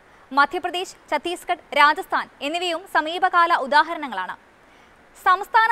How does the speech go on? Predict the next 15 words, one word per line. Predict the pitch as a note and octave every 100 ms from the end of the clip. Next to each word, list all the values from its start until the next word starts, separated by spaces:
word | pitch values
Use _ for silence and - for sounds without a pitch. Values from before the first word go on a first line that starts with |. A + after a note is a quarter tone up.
| A4
നേതാക്കൾക്കിടയിലെ | F4 F4+ F#4+ F#4+ G4+ F#4 E4+ E4+ E4+ -
തമ്മിലടി | D4 D4+ E4+ E4+ A3 - _ -
തോൽവിക്ക് | D4 E4 F#4+ F#4 F#4 D4+
ഒരു | F4+ E4
കാരണമായതായി | D4 D#4+ F#4 F4+ D#4 D#4 D4+ B3 C4+ - - D4+
എ | F4+
ഐ | F#4+
സി | G4 -
സി | G4
നിരീക്ഷകനായ | E4 D#4 - - F4+ E4+ D#4+ D4+ - C#4+
അജയ് | C#4 G4 F#4
മാക്കൻ | C#4+ - - _
പറയുകയുണ്ടായി. | C#4 C#4+ D#4 C4 F#3+ F3+ - _ _ _ _ _ _ _ _ _ - F4
Exit | - B4 -
poll | A4+